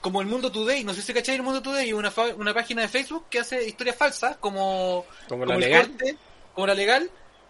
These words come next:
Speaker 1: pero las hace con una presentación la raja. Y tú vais pasando por el Facebook y tú juráis que la weá es verdad. Hasta que termináis de leer la noticia y te dais cuenta que es una imbecilidad. Pero la noticia así, cuando tú la veis de partida,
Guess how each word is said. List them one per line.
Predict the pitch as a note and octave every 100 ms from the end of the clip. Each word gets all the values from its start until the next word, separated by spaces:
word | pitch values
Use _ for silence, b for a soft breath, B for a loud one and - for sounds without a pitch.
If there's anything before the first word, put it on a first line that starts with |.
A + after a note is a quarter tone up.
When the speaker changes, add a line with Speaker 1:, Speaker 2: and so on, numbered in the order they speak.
| -
Speaker 1:
pero | - E3+ E3
las | E3
hace | G3 - A3
con | F3+
una | F#3 F3
presentación | E3 E3 - F#3+ E3
la | D3+
raja. | F3 F#3 C3 - - -
Y |
tú | D#3 A3
vais | F#3+ G#3
pasando | G#3+ F#3+ B3+ C4+
por | C#4+
el | C#4
Facebook | - F4 D#4 F#4+ - - - - - -
y | E3+
tú |
juráis | G#3 F#3+ A3+
que | B3
la | C4
weá | B3+ C4+ D4
es | D4
verdad. | C#4 E3+ - - - - - - - - - -
Hasta | F#3+ G3
que | F#3
termináis | F#3 F#3 G#3+ B3
de | B3
leer | A3+ C4+
la | D#4
noticia | C4 F#3 D3+ - B2 -
y | F3
te |
dais | F#3 F3+
cuenta | G#3+ G#3+ G#3+
que |
es |
una | G#3+
imbecilidad. | G3+ F#3+ G#3+ A#3 C#3+ - - - - - - - - -
Pero | F3+
la | F3+
noticia | F3 F3 B3 A#3
así, | A#3
cuando | A3 F#3+
tú | G#3+
la | B3
veis | C4
de | C4
partida, | G3 - D4 G4+